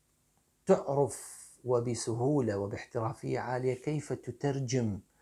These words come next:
ما يتخيله من جمل عن طريق حنجرته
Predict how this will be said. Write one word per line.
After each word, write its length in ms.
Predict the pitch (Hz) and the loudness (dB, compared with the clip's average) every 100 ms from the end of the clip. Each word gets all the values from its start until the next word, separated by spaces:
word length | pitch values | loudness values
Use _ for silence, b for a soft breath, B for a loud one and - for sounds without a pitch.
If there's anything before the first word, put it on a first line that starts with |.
| b b | b b
ما 240 | 113 113 120 | -2 2 2
يتخيله 800 | 113 113 - 117 135 156 131 135 | 0 -2 -2 2 4 4 4 2
من 240 | 123 123 | 0 0
جمل 440 | 135 135 156 185 180 - _ _ _ _ _ _ _ _ _ _ _ _ _ _ - | 2 4 4 2 -2 -14 _ _ _ _ _ _ _ _ _ _ _ _ _ _ -4
عن 160 | 143 139 | -2 0
طريق 360 | 131 131 127 | 2 0 0
حنجرته 800 | - 120 123 135 127 127 123 120 | -4 -4 0 -2 -2 -2 -2 -4